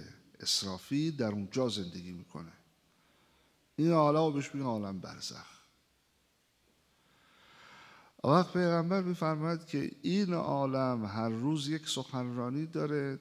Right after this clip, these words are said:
در پنج جمله. یک جمله‌ش رو من بیان می‌کنم. حضرت می‌فرماید: «تتکلم الارض کل یوم بخمس کلمات.»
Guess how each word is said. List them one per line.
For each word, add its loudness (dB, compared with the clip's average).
در -4
پنج -2
جمله. -8
یک 4
جمله‌ش 2
رو -2
من -2
بیان -8
می‌کنم. -18
حضرت 4
می‌فرماید: 0
«تتکلم 0
الارض -2
کل -2
یوم 0
بخمس -4
کلمات.» -10